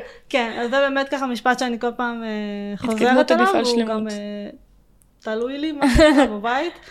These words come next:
Speaker 1: אה, אבל כן, התקדמות עדיפה על שלמות, זה משהו שאני מאוד מחדדת עם עצמי עדיין,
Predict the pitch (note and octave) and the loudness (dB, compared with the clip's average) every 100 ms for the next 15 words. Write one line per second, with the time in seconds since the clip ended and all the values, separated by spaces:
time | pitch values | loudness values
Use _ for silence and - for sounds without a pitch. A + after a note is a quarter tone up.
0 | - - _ A3+ A3 G#3+ G#3+ G#3+ G#3+ A3 | -20 -20 _ -8 -6 -4 -6 -6 -6 -8
1 | G#3+ F4 C4+ A#3 - B3 C#4+ C#4+ B3+ B3+ | -6 -8 -8 -14 -10 -8 -6 -8 -6 -6
2 | A#3+ - A3+ B3+ C#4 C#4 B3+ B3+ A3+ G#3+ | -6 -8 -12 -10 -10 -12 -20 -18 -14 -12
3 | G#3+ G#3+ G#3 G#3 A3 A#3 A#3+ B3 A3 - | -10 -10 -10 -10 -10 -10 -10 -10 -12 -14
4 | _ _ _ _ - A#3 A#3 B3 C4 C#4+ | _ _ _ _ -12 -8 -4 -4 -2 -2
5 | B3+ A3 B3+ C#4+ D4 D4+ D4 D4+ D4+ D#4 | -2 0 0 0 -2 -4 -6 -6 -4 -4
6 | F4+ | -6